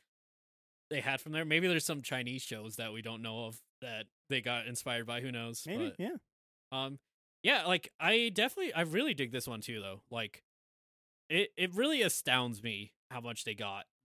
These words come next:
Speaker 1: done, and just, like, this feels like a quality product. Like, the other ones were, like, given a bunch of funds and,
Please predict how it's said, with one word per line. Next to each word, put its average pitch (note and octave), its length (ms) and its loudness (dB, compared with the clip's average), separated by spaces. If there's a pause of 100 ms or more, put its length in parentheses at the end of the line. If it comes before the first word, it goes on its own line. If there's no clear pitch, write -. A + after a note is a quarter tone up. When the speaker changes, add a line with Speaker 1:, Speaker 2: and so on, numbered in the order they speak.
Speaker 1:
done, A2 340 -8 (540)
and A#2 200 -2
just, A#2 180 -4
like, B2+ 160 -4 (160)
this G3+ 140 2
feels F#3 360 2
like D3 180 2
a B2+ 60 -6
quality A#2 680 -2
product. G#2 460 -8 (200)
Like, G#2+ 320 -6 (680)
the F#3+ 120 8
other A#3 120 6
ones C4 360 4 (180)
were, C#3+ 580 0
like, A#2+ 220 -2
given C#3+ 320 4
a B2+ 60 0
bunch B2+ 240 -4
of A#2 100 -6
funds C3 560 -4
and, G#2 400 -6